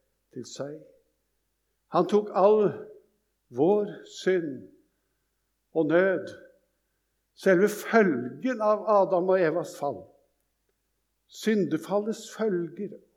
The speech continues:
og straff. Han tok det på seg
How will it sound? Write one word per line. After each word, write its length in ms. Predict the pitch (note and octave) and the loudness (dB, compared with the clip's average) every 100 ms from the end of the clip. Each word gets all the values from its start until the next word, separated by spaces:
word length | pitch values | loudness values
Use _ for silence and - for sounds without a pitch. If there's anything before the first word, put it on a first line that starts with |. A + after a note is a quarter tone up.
| - | -6
og 160 | E3 F#3+ | -4 -2
straff. 560 | - - G3+ A#3 A#3 - - _ _ _ _ _ _ _ _ _ _ - | -6 -6 0 0 0 -14 -20 _ _ _ _ _ _ _ _ _ _ -2
Han 280 | F3+ A#3 B3+ - - | 2 2 0 -4 -6
tok 300 | A3+ A3 - | -6 -4 2
det 160 | F3+ F#3+ F3+ | 2 2 -4
på 120 | A3 | -8
seg 600 | - - - B3+ B3+ D3+ | -8 -6 2 2 2 -2